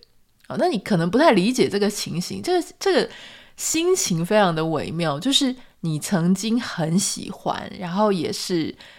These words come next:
属于大家眼中的佼佼者的，啊，在这个领域上。当然虽然是古-，虽-，虽然只是弹钢琴，但是你会泛称，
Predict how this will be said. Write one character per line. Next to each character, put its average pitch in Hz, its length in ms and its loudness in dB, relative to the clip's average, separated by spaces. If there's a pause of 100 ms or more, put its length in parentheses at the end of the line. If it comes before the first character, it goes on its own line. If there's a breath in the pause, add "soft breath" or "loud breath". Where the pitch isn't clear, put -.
(160 loud breath)
属 160 260 -2
于 151 120 0
大 214 300 0
家 175 420 4
眼 160 180 0
中 185 140 0
的 185 80 2
佼 170 200 0
佼 165 180 2
者 - 180 -4 (160)
的， - 220 -12 (160)
啊， - 100 -8
在 190 160 0
这 185 140 0
个 147 100 -4
领 82 160 -8
域 139 200 -6
上。 - 340 -6 (100)
当 240 160 4
然 208 100 8
虽 240 140 4
然 208 120 6
是 214 120 2
古-， 147 340 -2
虽-， - 300 -4
虽 254 160 2
然 233 100 6
只 156 120 -2
是 180 160 -2
弹 160 280 -4
钢 175 260 2
琴， - 220 -6
但 214 120 4
是 226 80 8
你 165 140 0
会 185 180 4
泛 180 380 2
称， 165 380 -2